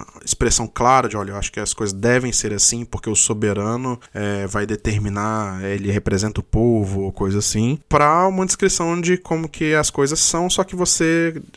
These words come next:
excluiu várias coisas, por exemplo, essa ideia de que você excluir que as pessoas, um grande grupo da população não tem propriedade,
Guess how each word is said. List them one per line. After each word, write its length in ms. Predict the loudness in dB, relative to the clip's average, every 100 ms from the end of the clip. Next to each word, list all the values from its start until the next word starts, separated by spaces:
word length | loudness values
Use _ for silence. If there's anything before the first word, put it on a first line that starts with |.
| -6
excluiu 500 | 0 2 4 6 4
várias 280 | 4 0 0
coisas, 240 | 0 0
por 120 | 0
exemplo, 200 | -2 -2
essa 140 | -2 -2
ideia 280 | 0 0 0
de 180 | -4 -8 _
que 160 | -2
você 540 | -2 -2 -8 -4 -2 -2
excluir 400 | 0 2 2 2
que 260 | 0 0
as 140 | 0 0
pessoas, 420 | 0 0 0 0
um 120 | 0
grande 340 | 2 4 4 4
grupo 260 | 2 2
da 100 | -2
população 400 | -4 -4 -4 -4
não 160 | -2 -2
tem 200 | -2 0
propriedade, 840 | -2 -2 -4 0 2 2 2 -4